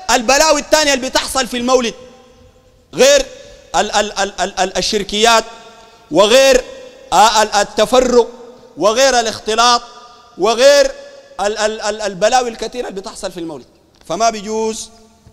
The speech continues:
هذا المولد. طيب، نفتح فرصة للأسئلة أو المداخلات،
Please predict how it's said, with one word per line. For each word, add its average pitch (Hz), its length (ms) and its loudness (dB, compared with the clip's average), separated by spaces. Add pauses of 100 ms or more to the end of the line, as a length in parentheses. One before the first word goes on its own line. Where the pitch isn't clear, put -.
هذا 180 200 -2
المولد. 170 360 -4 (2500)
طيب، 202 220 4 (1000)
نفتح 185 300 0
فرصة 196 320 -4
للأسئلة 175 480 -4
أو 170 140 0
المداخلات، 139 540 -2